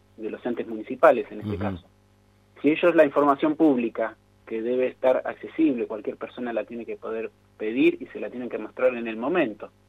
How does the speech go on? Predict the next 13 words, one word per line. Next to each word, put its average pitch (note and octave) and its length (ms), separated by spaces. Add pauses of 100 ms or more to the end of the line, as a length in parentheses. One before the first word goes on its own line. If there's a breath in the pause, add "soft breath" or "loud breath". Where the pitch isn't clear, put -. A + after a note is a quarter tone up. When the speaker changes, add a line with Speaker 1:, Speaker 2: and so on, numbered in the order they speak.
(140)
Speaker 1:
Y - 40
en A2+ 60
el G#2+ 80
caso - 220
de G#2 80
que A#2+ 100
no B2+ 120
la B2 160
tengan B2+ 420 (720)
en A2 120
el G#2+ 100
momento, C#3 640 (140)
eh, G2 380